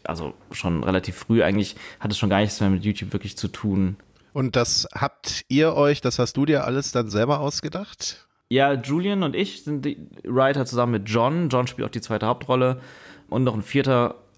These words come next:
Speaker 1: äh, in der Runde, der Josh, mit dem, wir sind zu viert quasi im Writers Room und den Josh haben wir quasi bei Netflix kennengelernt als Writer, als
Speaker 2: Ah.
Speaker 1: einer der Writer und haben so gut mit dem, ja, geweibt und uns verstanden und dass wir den direkt dann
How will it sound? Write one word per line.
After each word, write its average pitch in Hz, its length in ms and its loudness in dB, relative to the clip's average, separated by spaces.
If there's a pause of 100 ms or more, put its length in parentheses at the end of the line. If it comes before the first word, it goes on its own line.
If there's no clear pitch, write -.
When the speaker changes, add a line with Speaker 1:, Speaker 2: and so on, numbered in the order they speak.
Speaker 1:
äh, 101 180 2
in 113 100 2
der 107 80 4
Runde, 113 240 2
der 101 120 4
Josh, 110 560 0 (120)
mit 107 260 0
dem, 104 640 2
wir 104 180 -2
sind 101 220 2
zu - 80 -8
viert - 240 -2
quasi 101 260 0
im 92 60 2
Writers 95 360 0
Room 101 160 0
und 98 140 2
den 101 140 2
Josh 127 260 2
haben 120 140 2
wir 113 120 2
quasi 107 220 0
bei 98 80 2
Netflix 131 380 -4
kennengelernt 131 540 0
als 113 180 -2
Writer, 117 360 2
als 104 120 0
Speaker 2:
Ah. 120 120 -2
Speaker 1:
einer 107 80 -2
der 104 120 0
Writer 110 420 2 (360)
und 107 100 0
haben 110 160 4
so 107 120 0
gut 117 200 -4
mit 107 140 0
dem, 104 380 2 (260)
ja, 92 400 -2 (320)
geweibt 107 600 0 (460)
und 107 120 0
uns 110 180 2
verstanden 117 640 2
und 107 400 2
dass 101 200 -2
wir 110 60 0
den 101 100 0
direkt 98 240 0
dann 92 360 2